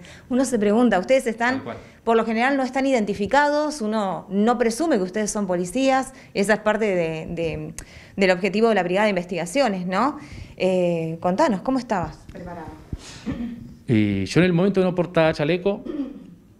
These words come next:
Speaker 2: no portaba chaleco antibalas, lo que sí andaba con mi arma reglamentaria, como siempre. Y nada, siempre con la precaución necesaria igual,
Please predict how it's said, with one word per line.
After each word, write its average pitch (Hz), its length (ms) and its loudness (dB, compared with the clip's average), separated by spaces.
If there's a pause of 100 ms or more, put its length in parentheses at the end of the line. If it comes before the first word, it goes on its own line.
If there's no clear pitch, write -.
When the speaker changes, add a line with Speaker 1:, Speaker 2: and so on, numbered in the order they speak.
(340)
Speaker 2:
no 120 180 0
portaba 123 320 0
chaleco 120 300 -2
antibalas, 147 480 0 (880)
lo 110 180 0
que 107 120 0
sí - 160 0
andaba 117 320 2
con 110 120 -2
mi 107 100 2
arma 117 180 2
reglamentaria, 110 720 -2 (140)
como 98 360 -8
siempre. 120 560 -4 (1040)
Y 110 140 2
nada, 147 380 2
siempre 151 360 2
con 120 140 0
la 104 300 -2
precaución 110 420 -2
necesaria 131 440 0
igual, 131 260 0